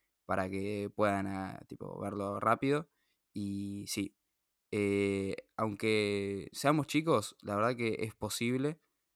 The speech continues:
no, no es imposible aprender sobre branding, no es imposible aprender sobre marketing,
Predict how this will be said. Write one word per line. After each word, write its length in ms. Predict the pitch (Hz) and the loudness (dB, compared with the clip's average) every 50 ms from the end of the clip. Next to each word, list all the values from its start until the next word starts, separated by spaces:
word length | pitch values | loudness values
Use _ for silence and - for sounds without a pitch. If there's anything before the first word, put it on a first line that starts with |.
| _ _ - | _ _ -16
no, 160 | - - - | -10 -6 -2
no 80 | 113 117 | -2 -2
es 120 | 113 - | 0 -2
imposible 440 | 107 98 110 107 - - 120 113 110 | -2 -2 -2 -2 0 0 2 2 2
aprender 300 | 101 104 101 101 104 107 | 0 0 -2 -2 -2 -4
sobre 280 | - 101 95 101 98 101 | -2 -4 -4 -4 -4 -2
branding, 440 | 104 110 117 123 123 135 143 156 - - | 0 0 0 2 0 0 -2 -2 -4 -6
no 100 | 113 117 | -6 -6
es 100 | - - | -4 -4
imposible 400 | 101 95 104 - - 107 110 107 | -4 -6 -6 -4 -4 -2 -2 -2
aprender 420 | 98 101 101 95 104 101 104 110 | -2 -2 -4 -4 -4 -4 -2 -4
sobre 240 | - - 101 98 101 | -4 -2 -4 -2 -2
marketing, 520 | 104 110 120 123 131 131 131 139 143 151 | 0 0 0 0 -2 -2 -2 -2 -2 -4